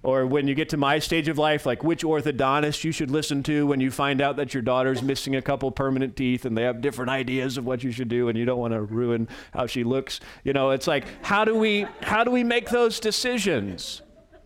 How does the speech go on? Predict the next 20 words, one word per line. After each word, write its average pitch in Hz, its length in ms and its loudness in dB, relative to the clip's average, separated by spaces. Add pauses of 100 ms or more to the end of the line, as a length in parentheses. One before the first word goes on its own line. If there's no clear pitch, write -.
(600)
You 175 60 0
know, 170 100 2
Proverbs 247 420 0
doesn't 233 340 -2
tell 226 280 4
us - 440 0 (280)
this 175 360 0
is 190 420 0
the 175 460 2 (300)
answer 180 600 -2 (140)
to 139 220 -2
every 165 360 0
specific 123 600 -4
thing. 226 260 -2 (200)
What 185 220 0
it 151 280 -4
does 240 380 0
give 233 320 0
us 123 640 0 (640)
is 180 340 2